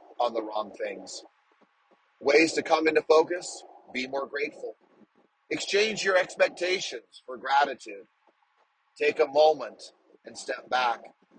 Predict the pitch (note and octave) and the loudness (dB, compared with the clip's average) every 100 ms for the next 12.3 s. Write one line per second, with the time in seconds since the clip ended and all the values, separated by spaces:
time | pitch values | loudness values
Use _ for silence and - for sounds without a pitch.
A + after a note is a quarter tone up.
0 | _ B2+ B2 C3 A#2+ G#2+ C3+ C#3 A#2 G#2 | _ -18 -8 -4 -2 -2 -2 -2 -4 -8
1 | - _ _ _ - B2+ B2+ B2 B2 C3+ | -20 _ _ _ -12 -6 -6 -4 -4 -4
2 | D3 - C#3 C#3 C#3+ C3 A2+ A2 - - | -6 -8 -6 -2 -2 -2 -2 -4 -8 -8
3 | A#2 C3+ B2+ B2+ C#3 D3+ D3+ C#3+ B2 B2+ | -6 -4 -2 4 4 4 2 -4 -6 -4
4 | B2 A#2 C#3 C3+ G2+ - - - - _ | -4 -4 -4 -4 -6 -8 -16 -20 -20 _
5 | _ _ _ C#3 B2+ C3 C3 C#3 D#3 E3 | _ _ _ -12 -10 -6 2 6 6 6
6 | C3+ - A#2+ B2 A2 A2 A#2 A2 G#2 G#2+ | 2 -8 -2 0 0 -6 -6 -6 -6 -8
7 | - G#2+ G2+ F#2+ - _ _ - - - | -12 -12 -12 -16 -20 _ _ -20 -20 -20
8 | - B2+ B2 B2 C3+ - E3+ C3+ G2+ - | -4 0 0 0 -2 2 2 2 -2 -14
9 | - - A#2 B2+ B2 C3 C3 B2+ C3 - | -20 -10 -6 -4 -2 2 4 4 0 0
10 | A#2+ A#2+ D#3+ E3 F3 C#3 B2+ C#3 C#3 C3 | 0 6 6 6 2 -4 -10 -8 -4 -4
11 | B2 D3+ F3 - B2+ C#3+ D3+ D3 D#3+ C#3 | -2 -4 -4 -8 -14 -8 -8 -6 -8 -8
12 | B2 - - | -12 -20 -20